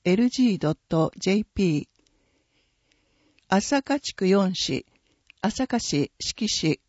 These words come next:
和光市、新座市には火葬場がないため、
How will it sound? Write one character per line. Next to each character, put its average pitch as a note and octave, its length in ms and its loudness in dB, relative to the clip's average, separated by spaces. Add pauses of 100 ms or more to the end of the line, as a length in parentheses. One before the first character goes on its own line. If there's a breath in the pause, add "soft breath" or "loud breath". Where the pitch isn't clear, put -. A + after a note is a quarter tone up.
和 F#3 160 2
光 A3+ 280 -2
市、 - 280 -6 (100)
新 A3 220 0
座 G#3+ 200 -2
市 C#3 300 -4 (120)
に F3 160 0
は D#3+ 220 0 (460)
火 A3 160 0
葬 C4+ 200 0
場 B3+ 180 2
が B3 100 2
な A#3+ 160 4
い G#3 80 0
た D3+ 200 -4
め、 D3+ 200 -2